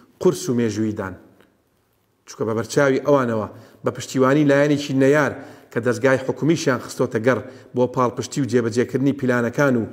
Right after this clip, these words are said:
توانەوەی یەکێتی، ئەم تاوانانە دژ بە هەواڵەکانیان ئەنجام دەدرێت و ئەوانیش بێدەنگن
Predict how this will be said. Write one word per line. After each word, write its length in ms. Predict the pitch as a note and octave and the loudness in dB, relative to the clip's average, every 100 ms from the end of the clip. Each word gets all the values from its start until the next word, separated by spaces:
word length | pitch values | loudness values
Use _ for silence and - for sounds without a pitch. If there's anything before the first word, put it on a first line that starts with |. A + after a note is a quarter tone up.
| - - _ - | -12 -20 _ -4
توانەوەی 540 | - C#3 C3+ D3 F3 | 0 2 4 4 2
یەکێتی، 460 | C3+ - A2+ - A2+ - - _ _ _ _ | 0 -2 -6 -4 -8 -8 -20 _ _ _ _
ئەم 100 | C3+ B2+ | -8 -4
تاوانانە 520 | B2+ A#2 A#2 A#2 B2 A#2 - - - | 0 0 0 0 0 -2 -6 -20 -6
دژ 120 | C3+ C3+ | -2 0
بە 60 | A#2 | 0
هەواڵەکانیان 600 | A#2+ A#2+ A#2 A2+ C3 B2 A#2 | 0 2 2 2 0 0 -2
ئەنجام 320 | A#2+ A#2 D3+ B2+ | -4 2 2 2
دەدرێت 300 | A#2 A2 G#2 | 0 0 -2
و 60 | A2 G2 - - _ - | -6 -6 -12 -20 _ 0
ئەوانیش 360 | C#3 C3+ B2 A2 | 2 4 0 0
بێدەنگن 460 | A#2+ A#2 B2+ D3+ A#2+ | 0 2 2 0 0